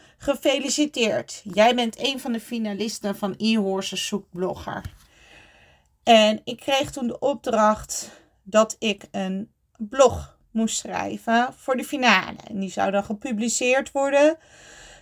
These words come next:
En de blog die het meest gelezen was en die de meeste positieve reacties zou ontvangen, eh, daarvan, diegene die hem had geschreven, die blogger, zou, eh,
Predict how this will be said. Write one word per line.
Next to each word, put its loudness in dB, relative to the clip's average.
En 6
de 0
blog 0
die -4
het -8
meest 0
gelezen -2
was 4
en -6
die -8
de -8
meeste -2
positieve 0
reacties -2
zou 4
ontvangen, -2
eh, 6
daarvan, 0
diegene -4
die -4
hem 0
had 0
geschreven, 0
die -4
blogger, -2
zou, 0
eh, -2